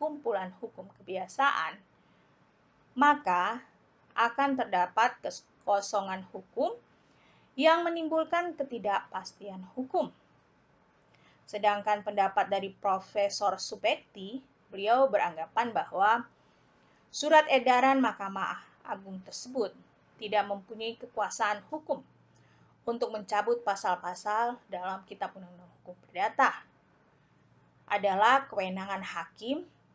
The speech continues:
untuk menafsirkan dan kemudian memutuskan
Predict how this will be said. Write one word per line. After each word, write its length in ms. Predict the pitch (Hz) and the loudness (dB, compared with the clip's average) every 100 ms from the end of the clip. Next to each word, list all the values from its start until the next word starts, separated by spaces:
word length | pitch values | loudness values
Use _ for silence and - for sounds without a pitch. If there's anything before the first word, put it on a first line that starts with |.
| _ | _
untuk 320 | - - 330 277 | 0 0 0 0
menafsirkan 1120 | 269 247 - - 220 185 - 170 175 220 294 - _ - | 2 2 -2 -8 -8 -10 -10 -6 -2 -2 -2 -8 _ 0
dan 220 | 294 320 | 0 0
kemudian 460 | 320 330 320 320 | -6 -2 0 0
memutuskan 840 | 311 302 302 - 330 - 302 220 | 2 2 0 -4 -6 -4 -2 -2